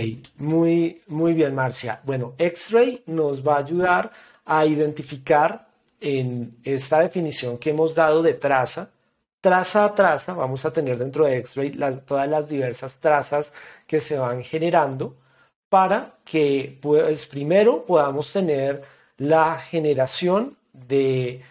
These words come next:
un mapa de las interacciones que se están generando por cada una de las trazas y también identificar en una línea de tiempo cómo fueron las interacciones y cuál fue el resultado de las interacciones. Entonces, este,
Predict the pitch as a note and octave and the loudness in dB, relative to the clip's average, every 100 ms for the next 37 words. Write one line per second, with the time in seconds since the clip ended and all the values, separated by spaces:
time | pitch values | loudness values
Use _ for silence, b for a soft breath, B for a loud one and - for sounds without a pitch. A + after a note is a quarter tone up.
0 | b b D3+ D3 D3+ D#3+ F3 _ _ - | b b -8 -4 -2 -4 -6 _ _ -14
1 | D3 D3+ D#3+ F3+ F#3+ G3+ F#3+ G3 D#3+ D3+ | -8 -4 0 2 2 2 0 2 2 2
2 | C#3 C3 C3+ C3 B2+ A#2 - C3+ C#3 F3 | 2 -2 -6 -4 -4 -4 -6 -8 -8 -8
3 | B2 - B2 A#2+ D#3+ C3 A#2+ C3 B2+ A#2+ | -8 -6 -8 -6 -4 -4 -6 -8 -8 -8
4 | - C#3+ C#3+ D#3 F3 F3 F#3 F#3 F#3+ - | -4 0 2 2 0 0 0 0 -2 2
5 | G3+ C3+ - - - b b b F3 B3 | 2 2 -6 -20 -20 b b b -2 -2
6 | - - D3+ C#3+ C#3+ C#3 E3+ F#3+ F#3 F#3 | -4 -4 -4 -2 -4 -2 -2 -2 -4 -8
7 | C3+ C3+ D3 D#3 A3+ B B B C3+ C#3 | -6 2 4 4 0 B B B -6 -4
8 | D3 C#3+ C#3 E3 F3 F#3 G#3 G#3+ A3+ F#3+ | 0 0 0 0 2 2 2 2 2 2
9 | - F#3+ A#3+ _ - F3 F3+ F#3+ G3+ G3 | 0 -4 -6 _ -6 -2 0 -2 0 0
10 | G3+ G3+ G3 - F3 D#3+ E3 C3+ - E3+ | 2 0 0 -2 -4 0 0 0 0 2
11 | D#3+ D#3+ G#3+ - B B B F3+ A3+ A3+ | 4 2 -4 -10 B B B -2 -2 0
12 | G#3 D3+ - E3+ E3 F3+ C#3+ C3+ A3 A#3 | 2 2 2 0 0 -2 -6 -2 4 4
13 | E3+ C3 A#2 - A2+ G#2+ G#2 - A#2 G#2 | 4 2 -2 -8 -12 -10 -10 -10 -12 -12
14 | - A2 A#2+ A2+ B2 D#3+ D#3 - D#3+ D#3+ | -14 -14 -10 -8 -4 -2 -2 0 2 4
15 | D#3+ | 2